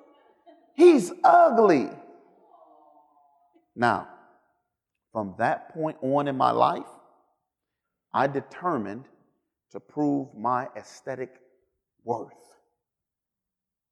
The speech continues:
So I began to, uh, in my community, what we s-, used to call it is chase women.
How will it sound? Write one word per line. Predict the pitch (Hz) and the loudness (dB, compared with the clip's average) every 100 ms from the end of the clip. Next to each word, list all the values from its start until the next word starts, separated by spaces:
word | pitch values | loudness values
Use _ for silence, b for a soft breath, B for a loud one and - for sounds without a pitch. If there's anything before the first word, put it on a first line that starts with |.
| _ _ _ _ | _ _ _ _
So | _ 113 107 - - _ _ _ _ _ _ | _ -6 -6 -10 -20 _ _ _ _ _ _
I | 127 | 0
began | 147 131 127 127 123 - | 0 0 -2 -4 -6 -6
to, | 120 110 113 - | -6 -6 -10 -12
uh, | 95 92 90 - | -8 -8 -10 -12
in | 104 | -6
my | 117 123 110 - - | -2 -2 -4 -12 -14
community, | 104 123 110 | -10 -8 -8
what | 107 98 | -8 -8
we | 110 | -8
s-, | - _ _ _ | -16 _ _ _
used | 107 | -20
to | 107 | -14
call | 110 110 | -6 -6
it | 104 | -6
is | 101 - | -14 -20
chase | - 123 120 | -14 -14 -14
women. | - 131 117 80 | -14 -12 -12 -16